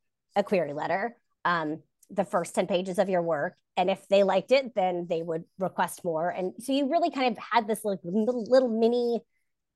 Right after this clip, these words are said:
querying to publication sort of experience, even just trying to get into the program. Um, by the time that I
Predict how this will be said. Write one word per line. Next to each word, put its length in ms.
querying 640
to 100
publication 680
sort 180
of 80
experience, 720
even 360
just 440
trying 340
to 80
get 120
into 160
the 60
program. 480
Um, 260
by 160
the 100
time 520
that 180
I 440